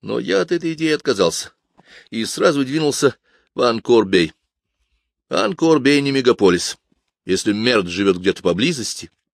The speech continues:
наверняка найдутся люди, которые его знают. На подъезде к Кловердейлу я позвонил Шофлеру.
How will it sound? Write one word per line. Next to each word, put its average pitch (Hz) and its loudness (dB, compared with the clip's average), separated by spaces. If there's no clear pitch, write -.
наверняка 87 -4
найдутся 87 -4
люди, 113 0
которые - -8
его 85 0
знают. 82 -8
На 123 0
подъезде 151 0
к - -20
Кловердейлу 123 4
я 117 -8
позвонил 147 -6
Шофлеру. 92 0